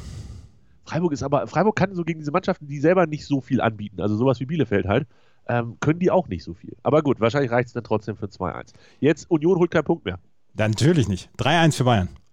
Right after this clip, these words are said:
Speaker 1: Drei null sogar. Ah, ja, Max Kruse macht eins. Na, ist egal. Äh, Werder Bremen gegen Leipzig. Das ist, das ist doch wirklich, also, da,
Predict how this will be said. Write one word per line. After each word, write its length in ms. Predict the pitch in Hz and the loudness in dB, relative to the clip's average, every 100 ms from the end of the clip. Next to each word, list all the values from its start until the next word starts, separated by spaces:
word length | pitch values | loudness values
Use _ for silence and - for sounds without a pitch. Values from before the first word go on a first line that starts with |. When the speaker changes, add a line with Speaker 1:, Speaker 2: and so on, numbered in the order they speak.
| _ _ _ | _ _ _
Speaker 1:
Drei 120 | 110 120 | 0 2
null 160 | 185 | 4
sogar. 260 | 117 87 92 _ - - - - | 2 -2 -8 _ -18 -18 -10 -2
Ah, 80 | 123 | 0
ja, 80 | 143 | 0
Max 220 | 139 - | -4 -6
Kruse 220 | 170 143 | -6 -4
macht 200 | 104 - | -4 -6
eins. 180 | 90 85 | -10 -8
Na, 220 | 117 123 101 | -4 0 0
ist 100 | 85 | -2
egal. 220 | 64 78 _ _ - 123 107 | -12 -14 _ _ -20 -18 -4
Äh, 220 | 113 113 101 | 2 2 4
Werder 220 | 139 170 | 4 4
Bremen 200 | 147 175 | 2 0
gegen 160 | 160 | -2
Leipzig. 380 | 139 143 - 92 - | 0 0 -2 -8 -6
Das 200 | 127 135 | -6 -6
ist, 180 | 101 110 113 _ _ - | -6 -6 -8 _ _ -6
das 180 | - 160 | -2 0
ist 120 | 170 | 0
doch 140 | 160 110 | -4 -2
wirklich, 320 | 160 127 107 | -2 -2 0
also, 220 | 117 123 - | 0 0 -2
da, 80 | - | -8